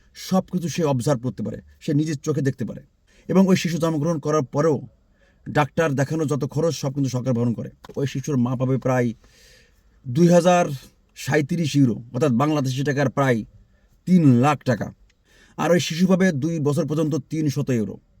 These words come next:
অর্থাৎ বাংলাদেশি টাকার প্রায়, আহ, চল্লিশ থেকে পঁয়তাল্লিশ হাজার টাকা। এবং ওই শিশু জন্মগ্রহণ করার পরই পাবে এক হাজার ইউরো, অর্থাৎ বাংলাদেশি টাকার প্রায়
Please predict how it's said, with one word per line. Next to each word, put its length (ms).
অর্থাৎ 200
বাংলাদেশি 520
টাকার 300
প্রায়, 340
আহ, 220
চল্লিশ 360
থেকে 160
পঁয়তাল্লিশ 520
হাজার 160
টাকা। 280
এবং 180
ওই 80
শিশু 240
জন্মগ্রহণ 500
করার 180
পরই 280
পাবে 280
এক 220
হাজার 220
ইউরো, 140
অর্থাৎ 160
বাংলাদেশি 440
টাকার 240
প্রায় 280